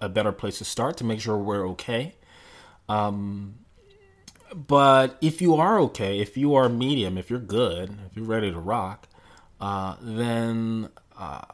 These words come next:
a self-assessment about how, how happy you are, uh, might be a good place to start. Um, and then after you, you have a good sense of where you are in your happiness, then there are things that you can do,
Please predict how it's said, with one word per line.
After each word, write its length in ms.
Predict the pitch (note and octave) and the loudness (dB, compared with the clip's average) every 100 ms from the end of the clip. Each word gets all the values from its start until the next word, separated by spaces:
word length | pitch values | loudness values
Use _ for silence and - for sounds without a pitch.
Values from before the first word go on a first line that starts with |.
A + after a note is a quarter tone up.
| - - - | -20 -20 -8
a 100 | A#2 | -2
self-assessment 760 | - D3 C3 - C#3 - A#2+ G#2+ | 2 2 2 -4 -4 -2 -4 -2
about 360 | A2+ A2 G#2 | 0 0 0
how, 320 | - A2+ G#2+ | 0 2 2
how 180 | F#2+ A#2 | -2 -4
happy 340 | - C3+ - G2+ | 0 0 0 -4
you 180 | E2+ | -8
are, 360 | D#2+ D#2 F#2 G#2 - - - _ | -10 -10 -12 -16 -20 -20 -20 _
uh, 300 | G2 F#2+ F2+ | -8 -8 -8
might 260 | C3 B2 A#2+ | -2 -2 -2
be 80 | A2+ | -4
a 40 | |
good 160 | G2 F#2+ | -4 -8
place 200 | G2+ - | -10 -10
to 60 | |
start. 400 | F#2+ - C3 E2+ D#2+ - | -10 -6 -6 -8 -14 -16
Um, 500 | G2 F#2+ F#2 F#2 F2 - _ _ _ _ _ | -10 -8 -8 -10 -14 -20 _ _ _ _ _
and 120 | A#2 C#3+ | 0 2
then 540 | C#3+ C#3 - C3+ B2 _ _ _ _ | 2 0 -6 -20 -20 _ _ _ _
after 300 | C3+ C#3 - C3+ | 0 0 2 0
you, 380 | C3 C3 A2+ C#3 | 2 0 -4 -6
you 140 | B2 | -4
have 160 | B2 A#2+ | -2 -2
a 40 | |
good 200 | A#2 A2 | -2 -4
sense 440 | - B2 C3+ - | -2 0 0 -2
of 240 | A2+ G2+ G2 | -2 -2 -2
where 240 | G#2 A2+ | 0 2
you 220 | G#2+ G#2 | 2 0
are 180 | A2 A#2+ | 0 0
in 120 | G2+ G2 | -2 -4
your 120 | F#2 | -4
happiness, 580 | A#2 - G2 F2 E2+ - | -2 -2 -4 -8 -10 -2
then 220 | B2+ C3 | 0 2
there 100 | A#2+ | 0
are 120 | A2 A2+ | -2 -4
things 300 | G#2+ G#2+ F#2+ | -4 -4 -6
that 200 | G2+ G2+ | -8 -8
you 60 | |
can 160 | G2 G2 | -8 -4
do, 500 | G#2+ B2 F#2 E2+ | 0 0 0 -4